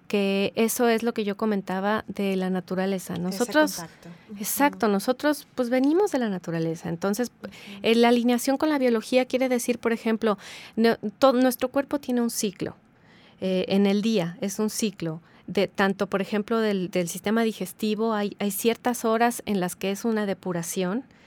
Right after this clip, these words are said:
Speaker 1: y en esas horas, por ejemplo, es recomendable que no comas para que dejes a tu cuerpo trabajar.
Speaker 2: Ujú.
Speaker 1: Hay otras horas en las que es la absor-, absorción de los nutrientes, y el sueño, por ejemplo, que es algo súper importante, que yo creo que es una de las cosas que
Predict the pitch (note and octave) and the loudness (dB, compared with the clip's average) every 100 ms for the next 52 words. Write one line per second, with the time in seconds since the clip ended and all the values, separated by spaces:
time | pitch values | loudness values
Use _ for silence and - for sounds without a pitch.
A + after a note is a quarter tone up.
0 | - G3 F#3 F#3 G3+ G3+ G3+ - G3 G3+ | -8 -2 0 0 -4 -4 -4 -4 -4 -4
1 | G3 A3 G#3 G3+ G#3 - F#3+ F#3 G3 F#3+ | -2 -2 0 -2 -2 0 0 2 0 0
2 | F#3+ F3+ - F3+ G3+ - F#3+ - F#3+ A#3+ | -4 -4 -2 -4 -2 -4 -6 -4 -4 -4
3 | C4 A#3+ F#3+ - F3 E3+ E3+ D#3 - E3 | -6 -8 -8 -10 -8 -6 -4 -4 -4 -6
4 | F#3 G3+ - F#3 F3 - - G3+ G#3+ G#3+ | -6 -10 -14 -14 -14 -10 -2 2 2 2
5 | A3 G#3 G#3+ G#3+ - A3 G3+ F#3 - F#3+ | 0 0 2 2 0 0 0 0 -2 0
6 | G#3 G3 F#3 E3+ - F#3 F3 - F3+ - | 0 0 -4 -6 -6 -4 -4 -4 -4 -2
7 | F#3 F3+ F3 F3 E3 F#3 F3+ E3 G#3 - | 0 0 -2 -4 -4 -2 -2 -2 -4 -6
8 | - - - - - - B3 C4 - - | -16 -20 -20 -20 -14 0 2 2 -2 -14
9 | - _ G#3+ G3 - A#3 G#3+ F#3 F3+ F3 | -20 _ 0 0 4 4 4 0 -4 -6
10 | F3 F3 E3+ F3 F#3 F3+ - A3+ G#3+ G#3+ | -6 -6 -8 -8 -6 -6 0 0 2 -2
11 | G#3 G#3 G#3 G3+ G#3+ G3+ G3 G#3 - G#3 | -2 -2 0 0 -2 -2 2 2 2 0
12 | G3+ G3 G#3 G#3 F#3+ - G3+ G3 G#3+ - | 0 0 0 2 0 0 -2 0 -2 -2
13 | - F#3 F3+ F3 F3 - | -4 -2 0 2 0 -2